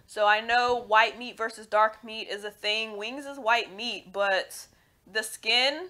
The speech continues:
on them makes them very high fat, okay? So the leaner your meats, the better. Um, if you can do chicken breast, that's even better. But the best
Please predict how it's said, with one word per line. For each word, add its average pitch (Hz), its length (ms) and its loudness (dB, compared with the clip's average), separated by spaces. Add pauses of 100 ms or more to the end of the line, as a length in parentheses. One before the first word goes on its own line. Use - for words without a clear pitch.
on 285 200 0
them 294 240 2
makes 208 200 -4
them 214 160 -12
very 214 260 0
high 180 240 4
fat, - 380 8 (340)
okay? 254 500 4 (260)
So 254 520 6
the 240 100 -2
leaner 285 400 -4
your 285 200 -4
meats, 254 340 -12
the 208 140 -8
better. 175 420 2 (720)
Um, 202 300 0
if 220 140 -10
you 208 80 -14
can 214 160 -12
do 226 360 -8
chicken 247 340 -6
breast, 302 400 6
that's - 240 -4
even 202 200 -10
better. 247 400 8 (840)
But 233 260 8
the 240 280 12
best 294 580 6